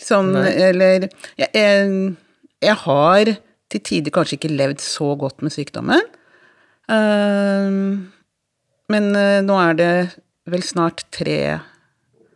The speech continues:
Speaker 1: et, kanskje tre år siden jeg var på N B R R for første gang.
Speaker 2: Mhm.
Speaker 1: To, tre, ja.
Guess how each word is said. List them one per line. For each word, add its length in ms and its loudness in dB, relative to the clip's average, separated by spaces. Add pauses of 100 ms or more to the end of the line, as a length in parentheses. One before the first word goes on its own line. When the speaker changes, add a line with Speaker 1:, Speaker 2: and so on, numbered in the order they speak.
(380)
Speaker 1:
et, 180 -10
kanskje 320 -6
tre 220 -4
år 80 -4
siden 240 -8
jeg 160 -4
var 80 -8
på 100 -8
N 140 -4
B 160 -2
R 320 -4
R 80 -10
for 80 -8
første 340 -10
gang. 220 -2 (320)
Speaker 2:
Mhm. 380 -8 (600)
Speaker 1:
To, 140 -8
tre, 240 -4 (160)
ja. 140 2